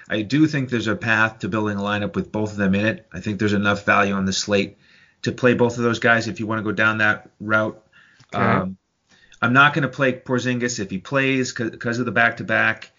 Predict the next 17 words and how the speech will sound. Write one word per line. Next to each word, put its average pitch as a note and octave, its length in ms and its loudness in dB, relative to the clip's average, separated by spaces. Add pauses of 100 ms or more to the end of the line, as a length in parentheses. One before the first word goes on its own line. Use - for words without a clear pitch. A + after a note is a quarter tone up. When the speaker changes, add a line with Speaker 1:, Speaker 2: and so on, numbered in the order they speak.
(200)
Speaker 2:
Right. A#2 200 -4
Speaker 1:
And G#2+ 500 -4 (520)
I'm A#2+ 140 -2
only G#3 240 -4
gonna D#3 180 0
look E3 260 2
at B2 160 -4 (460)
anyone D3+ 340 0
else C3+ 320 0
on A#2+ 220 -6
the A2+ 60 -4
Mavs A#2+ 480 2
roster G#2 380 0
if G#2 180 -8
Porzingis A2 520 -4
is F#2 200 -6
out, A#2 480 -2